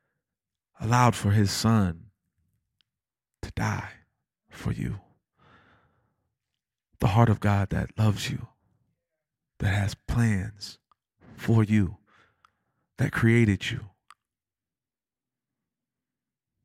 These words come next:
What you lost in your famine, God can't wait to give back to you.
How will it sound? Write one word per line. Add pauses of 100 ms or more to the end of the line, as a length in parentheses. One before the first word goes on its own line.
(1200)
What
you
lost
in
your
famine, (1300)
God
can't
wait
to
give
back
to
you.